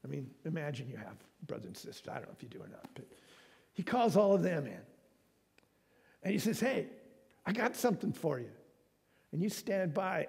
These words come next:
and you have a hard time as you're watching your dad give every one of your brothers and sisters that same bar of chocolate that he first gave you.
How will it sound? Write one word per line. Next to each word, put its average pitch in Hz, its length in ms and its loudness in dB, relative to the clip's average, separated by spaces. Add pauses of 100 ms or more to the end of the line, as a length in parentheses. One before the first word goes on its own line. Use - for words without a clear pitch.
and 156 200 0
you 175 120 2
have 196 260 0
a 156 40 -2
hard 226 340 -2
time 151 460 -4 (800)
as 156 220 -4
you're 165 100 0
watching 160 400 -2
your 139 100 -4
dad 135 360 -6
give 139 240 -6 (140)
every 127 220 -8
one 120 160 -8
of 120 60 -6
your 117 100 -10
brothers 117 320 -8
and - 100 -18
sisters - 720 -14 (1120)
that 120 160 -12
same 135 260 -6
bar 123 220 -6
of 127 60 -8
chocolate 131 520 -10
that - 140 -12
he 160 100 -8
first - 380 -12
gave 120 240 -12
you. 143 260 -4